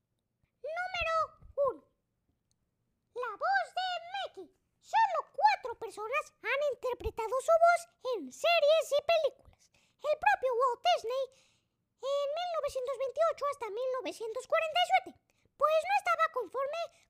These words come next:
con cómo lo interpretaban los locutores de su época. Jimmy McDonald en mil novecientos cuarenta y siete hasta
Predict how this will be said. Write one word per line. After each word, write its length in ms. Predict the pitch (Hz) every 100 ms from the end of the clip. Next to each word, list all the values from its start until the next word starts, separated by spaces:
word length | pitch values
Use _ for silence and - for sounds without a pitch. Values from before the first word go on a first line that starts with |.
| -
con 320 | 453 466 453
cómo 300 | 539 539 523
lo 80 | 480 453
interpretaban 640 | 480 480 508 554 571 539 523
los 160 | 480 -
locutores 560 | 415 349 - 440 453
de 120 | 466 494
su 40 | 605
época. 320 | 698 466 - - _ _ _ _ _
Jimmy 320 | - 571 480
McDonald 800 | 440 440 - 640 571 508 539 539 _ _ _ _ _ -
en 240 | 466 508 508 539
mil 140 | 698 679
novecientos 380 | 571 508 508 480
cuarenta 320 | 466 480 523
y 40 | 523
siete 280 | 587 554 554
hasta 160 | -